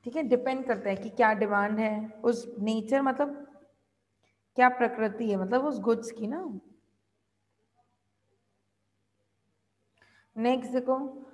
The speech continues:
durability क्या है, Durable मतलब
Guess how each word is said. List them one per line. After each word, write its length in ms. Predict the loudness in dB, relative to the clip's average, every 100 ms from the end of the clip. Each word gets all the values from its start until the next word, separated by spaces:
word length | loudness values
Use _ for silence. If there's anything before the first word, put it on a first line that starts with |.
| -20 -8
durability 760 | 2 6 8 8 6 0 0 2
क्या 180 | 4
है, 340 | 4 2 -4 -10 -16 -20 _ _ _ _ _ _ _ _ _ _ -4
Durable 460 | 2 6 6 6
मतलब 580 | 2 2 2 2 0 -12